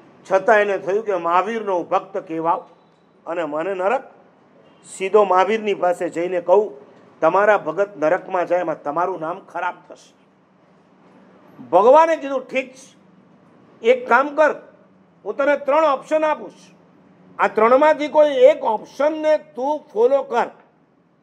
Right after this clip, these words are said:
તો તારી નરક ખતમ." બોલો ભગવાન, કઈ? અને ભગવાને પહેલું option આપ્યું.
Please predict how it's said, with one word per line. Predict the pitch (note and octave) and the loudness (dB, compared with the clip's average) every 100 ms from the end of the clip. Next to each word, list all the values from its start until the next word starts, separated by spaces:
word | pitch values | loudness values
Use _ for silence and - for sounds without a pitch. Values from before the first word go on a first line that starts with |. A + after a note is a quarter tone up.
| _ _ _ _ _ _ | _ _ _ _ _ _
તો | D3+ | -12
તારી | F3+ F3+ F3 | -6 -6 -6
નરક | E3 F3+ - | -8 -8 -8
ખતમ." | E3+ D#3+ C3 _ _ _ _ _ _ _ _ D3 | -12 -10 -16 _ _ _ _ _ _ _ _ -16
બોલો | F3+ A#3 | -8 -8
ભગવાન, | G#3+ D#3+ E3+ E3 B2+ _ _ _ - | -8 -14 -12 -14 -14 _ _ _ -8
કઈ? | G3+ E3+ - _ _ _ _ _ _ _ _ - | -8 -8 -16 _ _ _ _ _ _ _ _ -10
અને | D3+ D#3+ | -8 -4
ભગવાને | F3+ G#3 G#3 G3 | -2 0 -2 -2
પહેલું | - F3+ G3+ A#3+ | -4 -6 -4 -6
option | G3+ D#3+ F#3 | -6 -10 -12
આપ્યું. | F3 E3 D#3+ C3+ | -10 -10 -14 -18